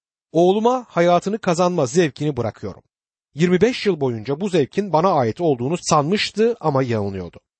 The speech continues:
Birçok Hristiyan da göksel babalarının her şeyi onlar için kolaylaştırmasını bekliyor.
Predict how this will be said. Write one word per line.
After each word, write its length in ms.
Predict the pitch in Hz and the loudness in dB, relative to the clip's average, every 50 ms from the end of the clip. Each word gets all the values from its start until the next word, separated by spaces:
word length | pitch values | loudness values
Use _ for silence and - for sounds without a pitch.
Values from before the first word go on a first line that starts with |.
| _ _ _ _ _ _ | _ _ _ _ _ _
Birçok 400 | 147 160 247 277 - - 180 - | -2 0 0 2 2 0 -2 -2
Hristiyan 460 | - 123 123 - - 165 160 139 107 92 | -2 -4 -4 -2 0 0 0 0 0 -2
da 80 | 110 | -6
göksel 520 | 120 117 123 127 - - - 202 208 202 160 | -4 -2 -4 -4 -4 -2 0 0 2 2 2
babalarının 560 | 156 127 131 120 117 110 104 107 95 98 - _ _ _ _ | 2 2 2 0 0 0 -2 -2 -4 -4 -6 _ _ _ _
her 260 | _ - 196 226 233 | _ 2 2 2 2
şeyi 260 | 220 - - 170 190 208 | 2 0 -2 -2 0 -2
onlar 400 | - - 135 131 131 160 208 214 | 0 0 0 0 2 2 0 0
için 300 | 190 - - 156 175 175 - _ _ _ | 0 -2 -4 -4 -4 -6 -8 _ _ _
kolaylaştırmasını 920 | - 165 170 156 127 113 110 95 - - 110 98 95 95 - 117 120 110 | 0 2 2 4 2 2 0 -2 -4 -10 -12 -12 -12 -10 -8 -8 -8 -6
bekliyor. 400 | 98 87 - _ - 87 80 - | -8 -10 -10 _ -18 -18 -18 -18